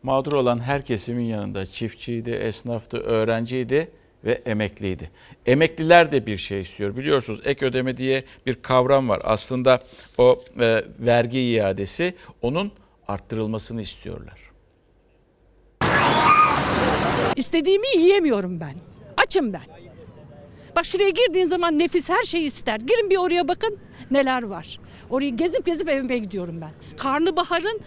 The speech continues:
Speaker 2: dış kabukları vardır kalın kalın bilirsin onu. Onları atmış pazarcılar yere. Akşamüstü gidip onları topluyor. Kadına sordum ne yapıyorsun bunu tavşanın mı var civcivin mi var? Yok dedi. "Ben onları ince ince doğruyorum pirişleyip de ıspanak gibi yiyorum," dedi.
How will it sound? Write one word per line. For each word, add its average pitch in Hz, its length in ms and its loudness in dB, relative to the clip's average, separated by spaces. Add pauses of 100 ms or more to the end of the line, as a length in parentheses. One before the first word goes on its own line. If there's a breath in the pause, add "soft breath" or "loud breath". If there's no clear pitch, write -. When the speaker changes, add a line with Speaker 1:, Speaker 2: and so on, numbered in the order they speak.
(180 loud breath)
Speaker 2:
dış 466 140 2
kabukları 370 540 -4
vardır 247 340 -4
kalın 311 320 -2
kalın 226 380 -2
bilirsin 254 380 -2
onu. 180 220 -4 (420 loud breath)
Onları 311 420 4
atmış 277 440 -2
pazarcılar 220 680 0
yere. 196 360 -2 (240 loud breath)
Akşamüstü 359 480 2
gidip 381 280 2
onları 359 420 2
topluyor. 311 480 2
Kadına 359 360 2
sordum 370 440 2
ne 370 40 6
yapıyorsun 339 520 0
bunu 294 140 -2
tavşanın 359 600 2
mı 330 120 0
var 294 220 0
civcivin 359 460 0
mi 330 100 -2
var? 311 180 2 (380 loud breath)
Yok 392 300 2
dedi. 370 180 4
"Ben 349 120 4
onları 359 300 4
ince 349 260 4
ince 339 260 2
doğruyorum 359 400 4
pirişleyip 339 520 2
de 370 160 2 (260 loud breath)
ıspanak 370 440 0
gibi 311 140 -2
yiyorum," 311 600 4
dedi. 156 160 -8